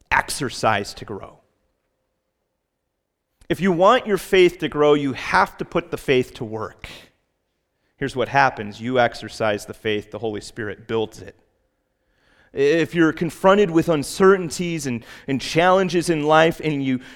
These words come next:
you don't trust God with those things, guess what happens the next time you face uncertainties and challenges in your life?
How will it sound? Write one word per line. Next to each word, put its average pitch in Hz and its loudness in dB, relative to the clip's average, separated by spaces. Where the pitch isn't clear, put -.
you 143 0
don't 196 4
trust - 2
God 165 4
with 156 -2
those 156 0
things, 170 -2
guess 190 0
what 208 2
happens 180 0
the 160 -6
next 180 0
time 147 0
you 127 -2
face 135 -2
uncertainties 147 0
and 143 -6
challenges 139 -2
in 123 -4
your 117 -4
life? 110 -14